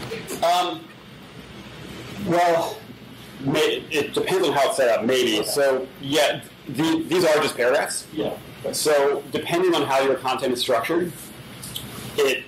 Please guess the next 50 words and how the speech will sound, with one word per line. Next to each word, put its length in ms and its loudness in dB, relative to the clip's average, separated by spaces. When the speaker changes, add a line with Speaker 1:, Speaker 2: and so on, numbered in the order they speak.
Speaker 1:
may 180 2
or 80 2
may 80 2
not 360 0
be 100 0
easy 240 0
to, 80 2
Speaker 2:
Yeah. 220 2
Speaker 1:
to 220 2
migrate 340 2
into 120 -2
paragraphs. 460 2
So, 280 4
Speaker 2:
Okay. 140 -4
Speaker 1:
um, 220 4
and 140 2
it 100 0
would 140 -2
do 200 2
it, 240 2
you 220 -2
would 180 2
do 180 0
that 220 4
the 80 0
same 360 2
way 160 4
you 140 0
migrate 580 2
anything 320 2
else 220 2
in 100 -2
Drupal. 360 -4
Yeah, 180 2
you 140 0
would 100 0
set 160 2
up 100 2
a 100 2
migration, 800 2
you'd 160 -4
do 180 2
all 100 6
your 120 4
mappings, 580 0
and 80 -2
you'd 140 -6
say, 280 2
like, 200 2
this 400 -2